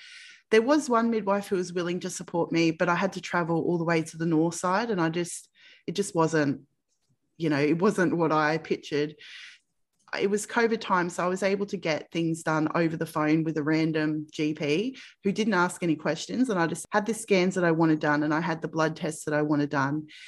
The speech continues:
And I just pick and choose what I wanted to do. So I wanted to keep an eye on my iron and,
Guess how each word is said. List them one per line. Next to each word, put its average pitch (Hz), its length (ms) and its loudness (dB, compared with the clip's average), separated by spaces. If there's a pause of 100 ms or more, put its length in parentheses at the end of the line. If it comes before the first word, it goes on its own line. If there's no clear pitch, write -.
(200)
And 180 280 0
I 170 200 2
just 180 380 -4
pick 233 220 0
and 208 120 4
choose 190 540 2
what 180 180 0
I 175 120 2
wanted 160 260 2
to 160 80 -10
do. 131 220 -2
So - 140 -2
I 180 40 4
wanted 247 280 2
to 185 180 -2
keep 220 260 -4
an 202 80 0
eye 190 100 2
on 185 80 0
my 170 140 0
iron 190 460 2
and, 160 240 -2